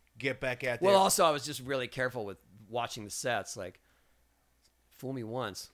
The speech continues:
Speaker 1: Yeah. Yeah, I, dude, if your brother was there, the Tavarua, same kind of thing happened where I caught one and then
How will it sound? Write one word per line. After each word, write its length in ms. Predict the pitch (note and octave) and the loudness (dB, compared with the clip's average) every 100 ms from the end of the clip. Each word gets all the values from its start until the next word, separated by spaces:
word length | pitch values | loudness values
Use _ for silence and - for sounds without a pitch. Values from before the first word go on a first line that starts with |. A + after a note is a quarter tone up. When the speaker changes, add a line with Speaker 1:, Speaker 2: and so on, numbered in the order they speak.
| _ _ _ | _ _ _
Speaker 1:
Yeah. 320 | C3+ F3+ F#3+ F2 - _ _ _ _ _ _ _ _ | -2 0 0 -4 -18 _ _ _ _ _ _ _ _
Yeah, 200 | E3+ F3 E3 | -2 0 0
I, 180 | - C#3 | -2 -6
dude, 220 | F#3+ G3+ | -8 -8
if 160 | D3 C3+ | -8 -4
your 140 | G3+ | -4
brother 260 | G3 G3 F3+ | 0 0 0
was 160 | E3 | -4
there, 260 | D#3 E3+ D#3+ A#2 | -2 -2 -2 -6
the 140 | C#3 | -10
Tavarua, 500 | C3 D#3+ C#3+ D3+ D3+ | -4 -4 -4 -4 -6
same 320 | - D3 D3 | -4 -4 -4
kind 360 | B2 - C#3+ D#3+ | -8 -8 -6 -6
of 80 | D3+ | -6
thing 160 | E3+ | -6
happened 340 | E3 D#3+ D#3+ D3+ | -4 -4 -4 -4
where 80 | B2+ | -4
I 120 | A#2+ | -4
caught 300 | - C3+ C3 | -6 -6 -4
one 200 | C#3 C#3+ | -4 -4
and 160 | B2 B2 | -6 -6
then 300 | A#2+ A#2 | -8 -10